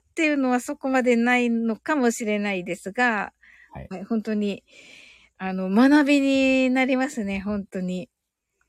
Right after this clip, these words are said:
Speaker 1: あ、なおさんもね、はい。
Speaker 2: ありがとうございます。
Speaker 1: いやー、最高でした。なんか、おーちゃん、ありがとうございます。
Speaker 2: いや、こちらこそこんな素敵な、あの、機会を設けていただきまして、ありがとうございます。
Speaker 1: いや、もう、お話聞きたくて、とっても。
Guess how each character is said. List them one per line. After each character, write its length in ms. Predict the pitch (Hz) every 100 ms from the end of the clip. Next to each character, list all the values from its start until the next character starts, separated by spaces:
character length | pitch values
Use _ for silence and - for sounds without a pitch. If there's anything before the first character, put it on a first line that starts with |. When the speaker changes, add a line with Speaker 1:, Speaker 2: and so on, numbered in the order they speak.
| _
Speaker 1:
あ、 160 | - 175
な 160 | 180 208
お 80 |
さ 200 | 208 185
ん 60 | 165
も 120 | 165
ね、 440 | 170 180 180 185 -
は 220 | - 180 170
い。 180 | 180 _ _ _ _ _ _ _ _ _ _ _ _ _ _ _
Speaker 2:
あ 140 | 135
り 100 | 107
が 100 | 95
と 140 | 95 113
う 80 |
ご 100 | 110
ざ 80 | 107
い 40 | 110 113
ま 80 | 113
す。 60 | _ _ _ _ -
Speaker 1:
い 60 |
や 480 | 226 156 - 151 156
ー、 40 | 214
最 280 | - 240
高 240 | 240 294 285
で 160 | 311
し 100 | 403
た。 160 | - 349 254
な 240 | 254 247 254
ん 80 | 233
か、 240 | 254 247
お 180 | 233 240
ー 60 |
ち 140 | 226 247
ゃ 100 | 226
ん、 40 |
あ 60 | 226
り 120 | 269
が 140 | 370
と 180 | 403 392
う 20 |
ご 120 | 339 302
ざ 140 | 302
い 40 | 302
ま 120 | 370
す。 140 | -
Speaker 2:
い 40 | 113
や、 180 | 117 113
こ 140 | 120
ち 100 | 139
ら 100 | 143
こ 100 | 147
そ 100 | 123
こ 80 | 117
ん 60 | 123
な 160 | 123 123
素 100 | -
敵 240 | 131 143
な、 120 | 131
あ 40 | 127
の、 360 | 127 123 120
機 120 | - -
会 200 | 139 113
を 80 |
設 220 | 98 120 110
け 100 | 98
て 80 |
い 40 | 95
た 100 | 95
だ 100 | 95
き 80 | 95
ま 120 | 95
し 60 | 87
て、 80 |
あ 60 | 85
り 80 | 104
が 120 | 113
と 120 | 101
う 40 | 85
ご 100 | 90
ざ 160 | 95
い 40 | 95
ま 140 | 98
す。 120 | -
Speaker 1:
い 40 | 90
や、 120 | 76
も 400 | 285 294 285 294
う、 40 |
お 20 | 339
話 420 | 339 330 403 -
聞 140 | -
き 140 | 294 330
た 160 | 392
く 160 | - 262
て、 240 | 269 254
と 120 | 247 233
っ 40 |
て 280 | - - 247
も。 720 | 240 240 233 233 226 202 139